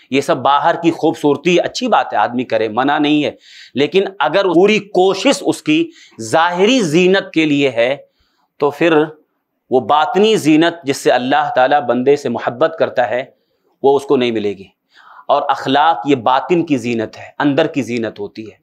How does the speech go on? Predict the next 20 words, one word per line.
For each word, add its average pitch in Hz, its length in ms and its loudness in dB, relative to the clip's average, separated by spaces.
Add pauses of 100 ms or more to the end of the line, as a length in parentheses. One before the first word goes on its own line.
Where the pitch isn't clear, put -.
(200)
अंदर 151 280 2
की 156 140 -2
खूबसूरती 120 580 -8
है। 104 160 -16 (260)
इसलिए 202 480 0 (400)
इस 165 160 -2
हदीस 180 380 0
में 143 240 0 (340)
जो 135 100 2
अल्लाह 147 320 -2
के 135 160 0
नबी 131 260 2
सल्लल्लाहु - 20 -8
अलैहि 123 240 -2
वसल्लम, 135 120 -2
ये 175 140 2
लंबी 180 200 4
रिवायत 143 300 2
है, 147 60 2
इसमें 156 280 0